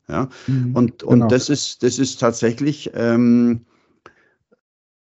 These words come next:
Speaker 1: der einzige, die einzige Möglichkeit, um ta-, um pünktlich abzugeben.
Speaker 2: Und wieso schreibst du das Buch nicht zuerst und suchst dir dann einen Verlag?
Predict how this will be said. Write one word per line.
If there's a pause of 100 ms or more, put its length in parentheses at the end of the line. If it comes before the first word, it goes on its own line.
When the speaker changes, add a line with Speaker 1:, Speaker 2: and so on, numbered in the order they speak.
(640)
Speaker 1:
der
einzige,
die
einzige
Möglichkeit,
um (140)
ta-, (300)
um
pünktlich
abzugeben. (1040)
Speaker 2:
Und
wieso
schreibst
du
das
Buch
nicht
zuerst
und
suchst
dir
dann
einen
Verlag?